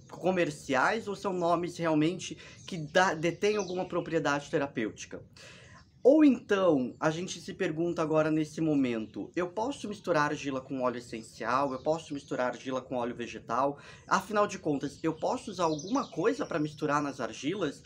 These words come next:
Ou elas devem ser utilizadas somente com água? E a escolha dessa água vai influenciar na minha argila? É uma água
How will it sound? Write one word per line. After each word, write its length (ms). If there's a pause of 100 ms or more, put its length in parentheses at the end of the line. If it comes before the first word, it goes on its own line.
(180)
Ou 160
elas 160
devem 240
ser 160
utilizadas 720 (240)
somente 600
com 240
água? 400 (480)
E 160
a 60
escolha 460
dessa 280
água 560 (320)
vai 180
influenciar 840
na 100
minha 260
argila? 600 (420)
É 60
uma 160
água 640